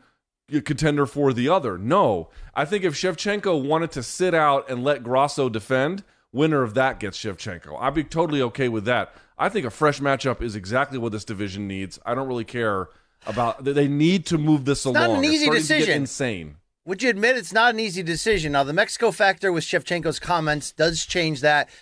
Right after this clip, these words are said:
Speaker 2: And what I also forgot about was what we talked about last week, Luke. We have no movement on this bantamweight title. And if you do want to maximize your time left and try to make some, you know, a big historical move, then yeah, Valentina going up to thirty-five and fighting, you know, Juliana Pena or Holly for the vacant belt or whatever,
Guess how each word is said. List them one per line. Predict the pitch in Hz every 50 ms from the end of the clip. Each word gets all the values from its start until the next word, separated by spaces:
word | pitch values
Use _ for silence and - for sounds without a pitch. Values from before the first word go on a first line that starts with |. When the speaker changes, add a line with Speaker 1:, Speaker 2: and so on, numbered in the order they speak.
| _ -
Speaker 2:
And | 143 151
what | 156 160
I | 165 151
also | 160 185 226 - - 196
forgot | - 190 160 175 175 170
about | 156 156 156 143
was | 151 147 139
what | 143 139
we | 143 143
talked | - 165 151 - -
about | 139 135 123 120
last | 139 143 147 - -
week, | - 120 113 -
Luke. | 117 120 117 107 - _ _ _ _ _ _ _ -
We | 226
have | 220 160
no | 143 156 165 196 226 233
movement | 226 214 214 220 190 170 196 185
on | 165 160
this | 160 156 -
bantamweight | - 175 160 160 160 151 151 147 143
title. | - 143 131 117 104 110 101 - _ _ _ _ _ _ _ _ _ -
And | 139 156
if | 151 151
you | 156 170 156
do | 110 117 196 254 277
want | 254 247 214 196 196 190 - _ -
to | - 160
maximize | 156 156 170 175 185 175 - - 214 190 180 170 170 165 139
your | 160 156
time | - 156 180 175 160 156
left | 156 160 165 160 - -
and | 139 -
try | - 156 151
to | 147
make | 143 147 156 151 -
some, | - 160 151 - 147
you | 160 160
know, | 147 135
a | 127
big | 117 165 165 151 - - _ _
historical | - 175 160 - - 202 185 180 165 165 160 151 147
move, | 160 202 262 240 196 175 156 131 - _ _ _ _ _ _ _
then | - 185 208
yeah, | 262 302 320 254 175
Valentina | 151 196 233 254 - - 262 269 247
going | 190 208 226 233 233
up | 226 185 -
to | 214
thirty-five | 160 - 233 233 214 196 160 208 214 233 233 233 226
and | 190 180 160
fighting, | - 196 196 202 165 180 180 175 170
you | 185 190
know, | 175 170 165
Juliana | 135 151 185 190 190 185 180 175
Pena | - 175 180 180 185 185 180
or | 165 156 151
Holly | 123 143 165 175 180 175 175 165
for | - -
the | 160 147
vacant | 139 156 175 165 170 160 139 143
belt | 180 185 185 175
or | 147 147 143
whatever, | 143 160 180 190 190 180 151 156 151 -